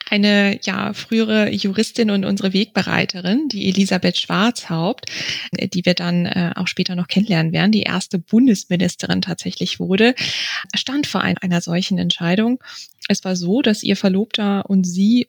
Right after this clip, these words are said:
heiraten wollten. Mit der Machtergreifung der Nationalsozialisten wurden die Pläne aber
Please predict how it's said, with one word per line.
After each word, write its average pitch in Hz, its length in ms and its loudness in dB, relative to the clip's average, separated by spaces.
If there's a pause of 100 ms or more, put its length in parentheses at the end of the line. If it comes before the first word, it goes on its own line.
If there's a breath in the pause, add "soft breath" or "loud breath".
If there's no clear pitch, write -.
heiraten 254 640 0
wollten. 285 480 -4 (280)
Mit 214 120 0
der 202 60 -2
Machtergreifung 208 720 -2
der 190 720 0
Nationalsozialisten 202 1200 0
wurden 185 140 0
die 185 60 -2
Pläne 214 360 2
aber 185 380 0